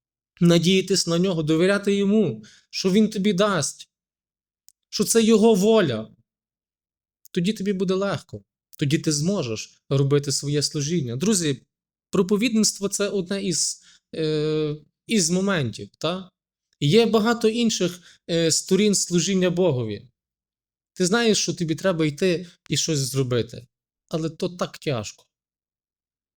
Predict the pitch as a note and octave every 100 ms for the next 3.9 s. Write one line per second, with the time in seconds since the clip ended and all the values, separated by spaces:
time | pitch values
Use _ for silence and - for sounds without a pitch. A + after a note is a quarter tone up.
0 | - G#3+ A3 A3 A3+ A3+ - A3+ - A3+
1 | G#3 F#3 - F#3+ F#3+ F3+ G#3 G#3 - E3+
2 | F#3 F3 F3 E3+ D3+ D3+ C#3+ C#3+ C#3 D3
3 | D#3+ - F3+ F#3+ - - G3 B2+ -